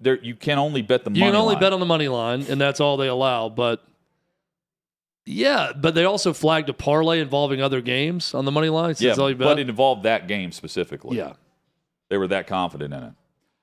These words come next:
Speaker 1: Mike Nolan is the head coach of the Michigan Panthers, off to a great start. They just debuted in, uh, their home state for the first time in years. And, uh, he's back as a head coach for the first time in years. Coach Nolan joins us now. Mike, great to have you on the show, man. Hope things are well.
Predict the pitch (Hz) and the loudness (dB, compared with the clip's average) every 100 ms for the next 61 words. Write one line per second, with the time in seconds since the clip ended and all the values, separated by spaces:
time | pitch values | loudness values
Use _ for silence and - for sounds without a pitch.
0 | _ _ _ - 160 160 175 185 170 143 | _ _ _ 0 0 2 4 4 2 -4
1 | 120 147 135 131 160 135 151 151 139 120 | -2 0 2 2 0 2 0 0 -4 -2
2 | 139 - 117 107 127 139 147 127 127 127 | -2 -2 -6 -2 -2 -2 -2 0 0 2
3 | 123 92 104 131 - - 123 123 135 107 | -2 0 2 0 -2 -2 2 4 2 -2
4 | 104 107 - 110 104 85 104 120 127 127 | -6 -6 -2 0 0 -2 -2 -2 -4 -6
5 | - 107 107 104 101 98 92 98 92 110 | -6 -2 -2 -2 -2 -2 -2 -2 -2 -2
6 | 113 - - 107 120 - 95 - 107 - | -4 -6 -4 -2 -4 -8 -8 -6 -6 -4
7 | 101 101 92 78 73 92 104 107 127 135 | -4 -4 -6 -10 -14 -8 -2 -2 -2 -4
8 | - - _ _ _ _ 107 110 110 104 | -12 -16 _ _ _ _ -4 -2 -2 0
9 | 107 110 151 127 123 - 104 107 107 - | 0 -2 -2 0 0 0 -4 -2 -2 -2
10 | 101 82 - 101 101 - 107 - 110 95 | -2 -2 -6 -4 -4 -2 -4 -2 -2 -2
11 | 87 85 95 90 82 73 - - 104 95 | -4 -8 -8 -6 -6 -8 -14 -8 -8 -6
12 | 98 101 90 95 98 90 - 101 95 117 | -6 -4 -6 -6 -6 -8 -6 -4 0 -2
13 | 120 139 139 123 120 120 104 - 117 104 | 0 -2 0 0 0 -2 -4 -2 0 0
14 | 104 110 120 113 110 117 95 - | -4 -4 -6 -4 0 0 0 -4